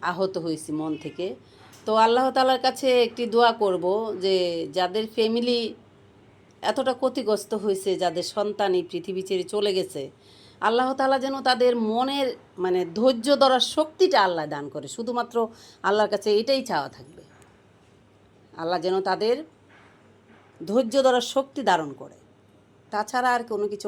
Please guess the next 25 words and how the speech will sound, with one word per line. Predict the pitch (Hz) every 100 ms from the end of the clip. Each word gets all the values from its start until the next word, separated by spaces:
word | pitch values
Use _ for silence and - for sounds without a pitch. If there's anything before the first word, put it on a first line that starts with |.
| 180
বলার | 196 202 175
নাই। | 170 214 - _ _ _ _ -
আর | 156 160 160 151 156 156
যারা | 180 190 196
নিহত | 220 240 240 240
হয়েছে | 233 233 220
তাদের | 202 208 208
জন্য | 214 214 208 196 180 - _ -
আল্লাহ | 185 190 196
তাআলার | 202 196 202
কাছে | 202 208 208 190
দোয়া | 196 208 208
করি | 220 226 208
যেন | 202 196 190 - _ _ -
তাদেরকে | 170 165 160 175
আল্লাহ | 170 165 160 156 147
জান্নাত | 170 196 190 190 180
নসিব | 170 175 -
করে, | 175 180 -
আর | 160 165
তাদের | 156 160 -
ফ্যামিলিকে | 208 220 214 208 190
যেন | 190 185 175
আল্লাহ | 170 165 156 - - _ 160
ধৈর্য | 214